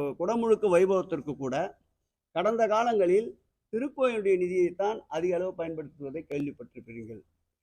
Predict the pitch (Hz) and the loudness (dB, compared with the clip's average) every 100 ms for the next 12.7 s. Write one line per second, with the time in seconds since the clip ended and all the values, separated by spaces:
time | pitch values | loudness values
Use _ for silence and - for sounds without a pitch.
0 | _ _ 170 226 254 254 220 247 233 202 | _ _ 0 2 4 4 2 0 -2 -2
1 | 202 160 160 160 147 147 214 - _ _ | -4 -6 -10 -6 -6 -6 -8 -10 _ _
2 | _ 143 165 170 196 214 180 220 202 - | _ -4 -2 0 0 0 -2 -2 -4 -4
3 | 165 147 135 170 220 _ _ _ _ 151 | -4 -4 -4 -4 -6 _ _ _ _ 0
4 | 190 208 202 202 214 190 170 180 - 156 | 0 0 -4 -2 -2 -2 -4 -8 -6 -6
5 | 165 185 190 151 190 294 - - 156 156 | -4 -2 -2 0 -2 -2 -8 -8 -4 -4
6 | 156 196 220 196 180 170 170 156 160 147 | -4 -4 -2 -2 0 -2 -2 -8 -8 -6
7 | 151 151 143 151 190 202 185 160 151 143 | -2 -2 -2 -2 -2 0 -2 -2 -6 -10
8 | - 131 139 - 185 - _ _ _ _ | -10 -12 -10 -6 -6 -8 _ _ _ _
9 | 147 175 277 269 254 226 - 285 320 277 | -6 0 4 4 4 2 0 0 4 6
10 | 226 196 190 185 160 - 143 120 110 _ | 4 0 0 0 -2 -6 -6 -6 -10 _
11 | _ _ _ 165 226 269 233 208 175 180 | _ _ _ -2 4 6 6 2 0 -2
12 | 175 151 156 147 135 135 | -6 -10 -8 -6 -8 -10